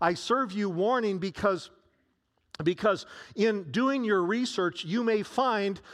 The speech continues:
some, some twisted branches in your family tree. How many here, without giving any details, please don't shout any, out any names if you're, you know, infamously related to someone. How many know that there,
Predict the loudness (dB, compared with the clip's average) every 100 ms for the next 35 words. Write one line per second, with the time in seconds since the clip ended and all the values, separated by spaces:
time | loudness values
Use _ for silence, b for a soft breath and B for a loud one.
0 | B -4 2 2 0 -6 B -4 0 0
1 | 0 -2 -2 -2 0 -2 0 0 0 0
2 | -2 -4 -2 -2 0 0 0 -2 0 0
3 | -2 -2 -2 -4 -8 B B B B _
4 | _ B B B B B B B 2 4
5 | 2 2 2 2 0 0 2 2 2 0
6 | 0 2 0 0 -2 -2 0 0 -2 -2
7 | -2 0 2 0 0 0 2 2 0 0
8 | 0 2 2 2 0 0 0 0 -2 -4
9 | 0 0 0 -2 -2 -2 -2 -4 -4 -2
10 | -2 0 0 0 -2 -4 -2 -4 B B
11 | B 2 4 4 2 2 4 4 2 0
12 | 2 2